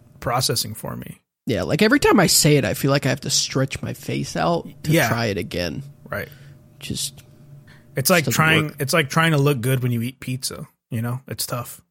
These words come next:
Speaker 1: Uh,
Speaker 2: Hmm.
Speaker 1: so yeah, let's, let's, let's, let's go to it, you know? Let's, let's make the place where we talk about whether we like it or not, and then go to that place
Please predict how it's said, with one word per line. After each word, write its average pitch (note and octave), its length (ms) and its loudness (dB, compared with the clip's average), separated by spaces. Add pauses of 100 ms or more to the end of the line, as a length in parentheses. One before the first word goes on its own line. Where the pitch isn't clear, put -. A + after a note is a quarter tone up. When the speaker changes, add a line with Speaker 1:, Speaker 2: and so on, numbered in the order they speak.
(1800)
Speaker 1:
Uh, G2+ 480 -6 (260)
Speaker 2:
Hmm. C#3+ 80 0 (640)
Speaker 1:
so B3+ 180 2
yeah, C4+ 160 8
let's, A#3+ 220 2
let's, D4+ 320 2
let's, C4+ 340 -4 (120)
let's C4 180 4
go A3+ 260 4
to G#3+ 180 4
it, - 180 -4 (100)
you D3 120 0
know? G3 300 0
Let's, D#3+ 400 -2 (320)
let's F3 240 2
make E3+ 320 0
the D#3+ 80 -2
place A3 580 2 (100)
where D3+ 140 2
we C#3+ 120 2
talk E3+ 280 2
about G#3 440 2
whether D#3+ 260 0
we D3+ 140 0
like D3+ 300 0
it G3+ 80 2
or A3 80 2
not, A#3+ 320 0 (280)
and F#3 200 4
then G3+ 200 6
go F3+ 240 4
to - 160 -2
that A2 240 -4
place - 520 -6